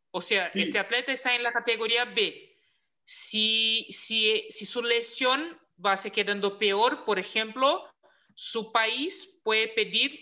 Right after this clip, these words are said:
Speaker 1: una revaliación de sus condiciones y ahí puede pasar, por ejemplo, para ca-, la categoría C. O puede ser al revés.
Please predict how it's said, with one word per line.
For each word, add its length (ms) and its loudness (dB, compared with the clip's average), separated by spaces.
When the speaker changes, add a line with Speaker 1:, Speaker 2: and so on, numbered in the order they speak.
Speaker 1:
una 600 0
revaliación 840 -2
de 120 0
sus 180 -2
condiciones 920 -2
y 180 0
ahí 280 0
puede 240 4
pasar, 440 0
por 120 2
ejemplo, 560 -2
para 160 2
ca-, 220 -4
la 140 -2
categoría 440 -6
C. 460 -6
O 280 2
puede 220 2
ser 200 -2
al 200 0
revés. 680 -4